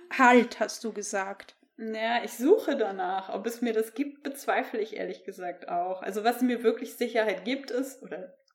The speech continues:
Speaker 2: wo ich mich sicher fühle, ist, wenn ich sowieso sicher bin. Wenn ich mich aber unsicher fühle, dann hilft es mir auch nicht, mir irgendwas auszudenken, wer ich jetzt gerade bin, weil ich merke, dass mir das auch keine Sicherheit gibt.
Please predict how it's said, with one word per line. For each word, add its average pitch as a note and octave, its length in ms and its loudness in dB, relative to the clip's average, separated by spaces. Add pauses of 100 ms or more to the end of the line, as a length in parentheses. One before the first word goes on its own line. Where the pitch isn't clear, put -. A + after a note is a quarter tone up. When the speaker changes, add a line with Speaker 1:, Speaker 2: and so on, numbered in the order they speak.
(200)
Speaker 2:
wo F#3 100 -4
ich G3 120 -4
mich G#3+ 140 -4
sicher G#3+ 300 0
fühle, C4+ 460 4
ist, B3+ 200 -2
wenn G3+ 120 -8
ich - 200 -10
sowieso G3+ 340 -2
sicher G3 320 -4
bin. A3 440 0 (420)
Wenn G3 140 -4
ich G3+ 160 -6
mich - 180 -6
aber F#3 200 0
unsicher G#3+ 540 4
fühle, G#3 500 -4 (460)
dann G3 200 -4
hilft B3+ 300 2
es B3 140 -6
mir A3+ 200 0
auch G#3+ 80 -6
nicht, - 360 -6
mir G#3+ 280 -6
irgendwas G3 340 -4
auszudenken, G#3 760 0
wer F#3+ 140 -6
ich - 100 -10
jetzt - 280 -12
gerade F3 280 -2
bin, D4 320 4 (600)
weil G3+ 200 -2
ich - 140 -8
merke, G3+ 260 -6
dass G3 160 -12
mir G3 120 -10
das G3 140 -12
auch F#3 140 -6
keine E3+ 260 -10
Sicherheit E3 500 -14
gibt. - 300 -20